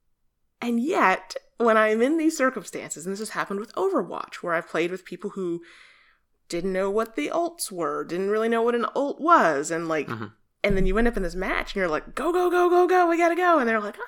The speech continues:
Speaker 1: don't know, maybe I'll just fly over here as Mercy," right? And
Speaker 2: Mm-hmm.
Speaker 1: and it's so frustrating, and I wanna, like, I don't want to, like, I really value the, the,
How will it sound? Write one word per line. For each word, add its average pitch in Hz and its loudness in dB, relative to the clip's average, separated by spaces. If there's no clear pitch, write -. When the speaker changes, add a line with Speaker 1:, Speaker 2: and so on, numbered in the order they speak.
Speaker 1:
don't 523 -2
know, 427 2
maybe 440 2
I'll 440 -4
just 427 -2
fly 415 -4
over 403 -4
here 381 -4
as 339 -10
Mercy," 349 -8
right? 139 -4
And 120 -2
Speaker 2:
Mm-hmm. 117 -10
Speaker 1:
and 233 0
it's 196 -4
so 240 0
frustrating, 226 -2
and 175 -2
I 180 0
wanna, 202 2
like, - -8
I 202 -2
don't 226 0
want 226 -4
to, 196 -2
like, 185 -4
I 175 2
really 214 0
value 226 -2
the, 190 -4
the, 175 0